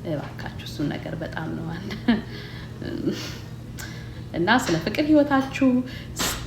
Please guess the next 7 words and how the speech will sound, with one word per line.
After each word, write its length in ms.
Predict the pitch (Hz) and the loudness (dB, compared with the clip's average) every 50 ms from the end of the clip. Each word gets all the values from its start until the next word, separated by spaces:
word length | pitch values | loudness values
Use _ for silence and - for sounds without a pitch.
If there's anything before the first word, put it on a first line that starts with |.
| - - | -2 2
በቃ 220 | 185 175 151 - - 151 | 4 4 4 4 4 4
መኝታ 280 | 156 190 202 220 240 - 247 254 | 6 8 8 8 8 8 8 8
ቤት 160 | 262 269 262 | 8 8 6
ስላለው 400 | - 269 254 240 233 233 226 233 226 | 8 8 8 10 8 8 6 4 4
ነገር 280 | 226 226 214 233 226 220 214 - - - 180 | 4 4 2 2 2 0 -2 -4 -6 -4 -2
ማንም 420 | 180 196 196 196 196 196 190 185 180 | 0 2 4 4 4 4 2 2 0
ሰው 180 | 165 - 156 147 | 0 -2 -4 -6